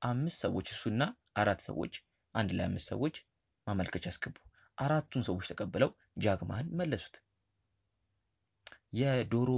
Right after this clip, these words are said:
ጥብስ የሚሸጥ፣ እ፣ እ፣ ድርጅት ውስጥ መቀጠር ፈለገ። ሃያ አምስት ሰዎች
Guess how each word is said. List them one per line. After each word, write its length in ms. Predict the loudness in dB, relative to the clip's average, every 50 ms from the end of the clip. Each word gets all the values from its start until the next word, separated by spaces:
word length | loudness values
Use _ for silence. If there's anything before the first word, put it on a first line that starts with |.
| 2 0 -2 -6 -12 -20 _ _ _
ጥብስ 240 | -2 -2 -2 -2 -2 -2
የሚሸጥ፣ 440 | 0 0 0 0 -2 -2 -4 -6 -8 -8
እ፣ 100 | -6 -4 -4 -4 -4 -6 -8 -10 _ _ _ -20 -20 -20 _ _ _ _ -6
እ፣ 60 | -4 -2 -2 -2 -4 -4 -6 -6 -8 -8 -10 -14 -18 _ _ _ _ _ _ _ _ _ _ _ _ _ _ _ _ _ _ -4
ድርጅት 320 | 0 0 2 2 2 0
ውስጥ 160 | 0 0 0 0 -2
መቀጠር 380 | -2 0 0 2 2 2 0
ፈለገ። 300 | 0 -2 -4 -4 -6 -8 -12 -18 _ _ _ _ _ _ _ _ _ -20 -20 -20 -20 _ -4
ሃያ 180 | 0 2 2 4
አምስት 260 | 4 2 0 0 0
ሰዎች 300 | 0 0 0 0 0